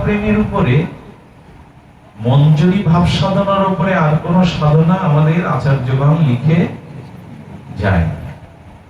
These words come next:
তো এই জন্য গৌর চরণে আকুতিটা একান্ত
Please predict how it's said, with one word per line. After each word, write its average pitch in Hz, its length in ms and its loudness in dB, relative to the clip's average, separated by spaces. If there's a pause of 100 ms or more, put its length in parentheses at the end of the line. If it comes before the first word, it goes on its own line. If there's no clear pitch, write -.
(1900)
তো - 140 -8
এই 139 80 4
জন্য 175 160 2 (200)
গৌর 156 280 4 (140)
চরণে 202 400 0 (160)
আকুতিটা 170 540 0 (400)
একান্ত 165 480 -2